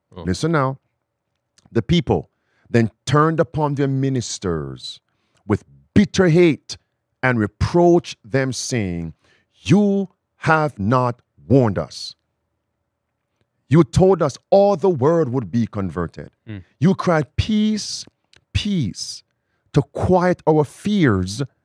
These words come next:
Speaker 2: that were aroused. And those who warned us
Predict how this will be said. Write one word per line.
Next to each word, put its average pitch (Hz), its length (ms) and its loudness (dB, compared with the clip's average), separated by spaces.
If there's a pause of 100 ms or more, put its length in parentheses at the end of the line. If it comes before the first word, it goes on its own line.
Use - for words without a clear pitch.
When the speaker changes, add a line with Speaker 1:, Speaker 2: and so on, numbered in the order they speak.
(140)
Speaker 2:
that 127 260 0
were 113 280 -2
aroused. 123 640 -6 (480)
And 147 160 0
those 170 440 2
who 175 80 2
warned 160 560 2 (100)
us 165 340 -2